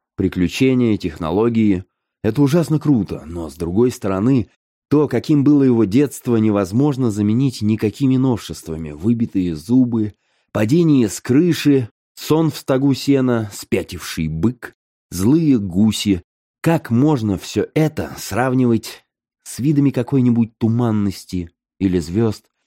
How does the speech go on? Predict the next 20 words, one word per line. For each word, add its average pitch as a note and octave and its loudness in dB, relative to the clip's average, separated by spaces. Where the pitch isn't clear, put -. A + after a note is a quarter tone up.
превратившихся A2+ -2
в G2+ -2
размытые G#2+ 0
стрелы A2 -2
от G2+ -4
высокой G2+ -2
скорости? - -4
Матфей F#2 0
вдруг B2 -2
ощутил A#2 -2
себя E2+ -6
очень C3+ -4
счастливым A#2+ -4
человеком, G#2 -4
получившим G2 -4
самое B2 -4
ценное A2 -4
от D2+ -10
двух G#2 -6
миров. F#2 -6